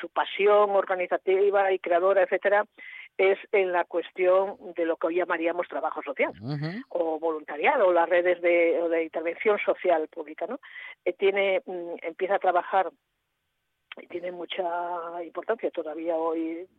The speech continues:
Speaker 1: yo creo que son válidos algunos aspectos que plantea, por eso el Colegio <laughs> de Trabajo Social la reclama,
Speaker 2: Ujú.
Speaker 1: la reclama. Eh, es, eh, bueno, mm, libros La visita, el visitado-, la vi-,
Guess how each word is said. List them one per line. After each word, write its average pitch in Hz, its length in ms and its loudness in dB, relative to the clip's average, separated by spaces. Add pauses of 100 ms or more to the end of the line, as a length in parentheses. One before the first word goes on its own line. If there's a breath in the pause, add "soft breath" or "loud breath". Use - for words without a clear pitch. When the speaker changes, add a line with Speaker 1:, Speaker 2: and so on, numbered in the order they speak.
(120)
Speaker 1:
yo 170 120 -10
creo 170 120 -8
que 175 120 -8
son 151 360 -8
válidos 220 380 0
algunos 170 320 -4
aspectos 175 480 -4
que 170 320 -2
plantea, 180 380 -2
por 180 120 -4
eso 175 200 -2
el 175 80 -2
Colegio 175 540 -2
<laughs> - 60 -20
de 170 140 -8
Trabajo 170 400 -8
Social 180 340 -2
la 175 120 2
reclama, 180 360 -2
Speaker 2:
Ujú. 139 60 -14 (380 loud breath)
Speaker 1:
la 175 160 4
reclama. 202 500 4 (680 loud breath)
Eh, 180 640 4
es, 190 320 2
eh, 180 540 6
bueno, 180 280 0 (140)
mm, 165 640 -10
libros 185 320 2
La 175 100 4
visita, 170 1120 0
el 165 140 -6
visitado-, 170 560 0
la 175 140 -2
vi-, 160 280 -8